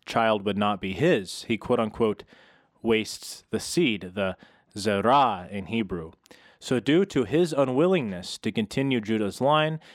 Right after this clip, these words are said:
especially in that it is out of pride, God kills Onan as well. Judah reserving Shelah is interesting because, on the one hand, the text makes it seem like he's too young to bear children.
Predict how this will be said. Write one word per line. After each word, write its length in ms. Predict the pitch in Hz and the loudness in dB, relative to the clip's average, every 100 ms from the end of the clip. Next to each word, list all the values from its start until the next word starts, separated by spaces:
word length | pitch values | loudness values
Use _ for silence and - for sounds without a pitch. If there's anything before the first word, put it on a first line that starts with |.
| - | -6
especially 840 | 160 - - 160 165 - 123 110 104 | -4 -4 2 2 2 -2 0 0 0
in 140 | 110 | 0
that 220 | 110 107 | 0 0
it 140 | 113 120 | 0 0
is 180 | 113 101 | -2 -2
out 240 | 113 107 | -2 -2
of 160 | 95 _ | -4 _
pride, 500 | - 160 160 151 143 - - _ - | -2 2 4 2 -2 -10 -20 _ 0
God 360 | 117 120 113 | 2 2 0
kills 460 | - 123 117 110 - | -2 2 2 0 -4
Onan 640 | 113 104 117 120 117 113 | -4 0 2 4 2 0
as 280 | 107 101 - | -4 -6 -2
well. 420 | 139 127 90 87 _ _ - _ _ _ - | 0 2 0 -6 _ _ -20 _ _ _ -2
Judah 440 | 143 180 120 135 - | 2 4 2 0 -2
reserving 640 | 117 113 110 107 104 107 | 0 2 0 0 -2 -4
Shelah 800 | - - 117 104 123 135 113 113 | -8 -4 -2 2 2 4 2 -2
is 200 | - 104 | -8 -4
interesting 640 | 120 175 208 - - 110 104 | -2 0 0 -2 -2 -2 -2
because, 520 | 101 117 107 98 - - - - | -4 -2 -2 -2 -8 -14 -12 -4
on 120 | 123 | 0
the 80 | 120 | 2
one 260 | 131 214 | 2 2
hand, 380 | 202 185 135 131 - - _ - | 2 2 2 -2 -10 -20 _ -6
the 100 | - | -2
text 360 | 151 156 - | 0 0 0
makes 300 | 139 135 - | -2 0 -2
it 100 | 110 | -6
seem 400 | - 131 123 117 | -4 -2 0 0
like 220 | 110 104 | 0 -2
he's 220 | - 104 - | -2 -6 -4
too 140 | 117 | -2
young 280 | 107 107 101 | 2 0 0
to 100 | 98 | -4
bear 200 | 95 95 | -4 -4
children. 500 | - 185 123 92 | 0 0 0 -6